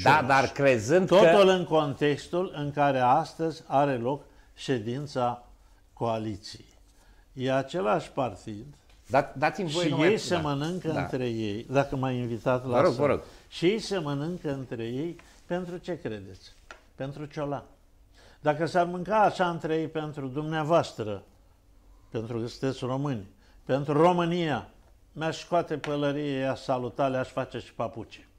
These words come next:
Speaker 2: Exagerez, bineînțeles. Dar vreau să vă spun că m-a-, m-aș pleca în fața lor. Dar așa, nu merită nici măcar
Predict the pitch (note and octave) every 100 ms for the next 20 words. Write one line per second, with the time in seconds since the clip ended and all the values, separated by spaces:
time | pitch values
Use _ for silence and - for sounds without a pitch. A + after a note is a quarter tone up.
0 | _ - - - _ - C3 - B2 A#2
1 | A2+ G#2 G2 G#2 A2 G#2+ G#2+ G2+ F2+ -
2 | _ _ _ - A#2 G#2 B2+ B2 A2+ G#2
3 | - C3 B2+ G#2+ - _ - - - A#2+
4 | A#2 B2 - A#2+ C3 - - C#3 C#3 E3+
5 | G#2 A2 G#2 A2+ F#2+ G#2+ G2 G2 - -
6 | - B2+ B2+ B2 - C3 A2 - - _
7 | _ C#3+ C#3 C3 C#3 C3 A#2 C3+ D3+ F3+
8 | - D3+ C3 - C#3+ C#3